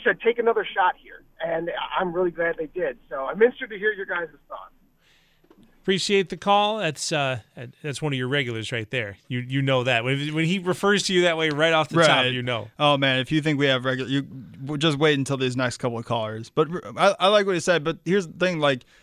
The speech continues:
Speaker 3: kinda what we were talking about yesterday, like, it's one thing to be excited for MarJon Beauchamp and his ceiling and all that. And he's right, it may not pan out, but based, we had just,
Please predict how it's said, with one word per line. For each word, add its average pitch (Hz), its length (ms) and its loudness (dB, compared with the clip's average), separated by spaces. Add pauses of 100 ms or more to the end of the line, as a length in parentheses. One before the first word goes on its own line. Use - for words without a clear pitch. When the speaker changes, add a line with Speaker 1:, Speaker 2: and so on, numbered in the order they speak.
(280)
Speaker 3:
kinda 175 160 4
what 175 60 2
we - 20 0
were 175 100 0
talking 175 200 2
about 170 120 4
yesterday, 170 300 0
like, 131 240 0 (880)
it's 151 220 -4
one 185 220 4
thing 175 220 -2
to 139 480 4 (360)
be 143 420 2
excited 131 500 2
for 127 220 0
MarJon 123 420 0
Beauchamp 127 420 -2
and 123 40 -4
his 120 120 -4
ceiling 131 260 0
and 127 80 0
all 123 100 0
that. 123 160 0
And 135 240 -8
he's 151 240 2
right, 156 180 6
it 120 60 -8
may 131 140 0
not 131 180 0
pan 131 200 0
out, 139 260 0 (420)
but 147 320 6 (520)
based, 170 340 4
we 165 120 4
had 170 120 6
just, 143 220 -6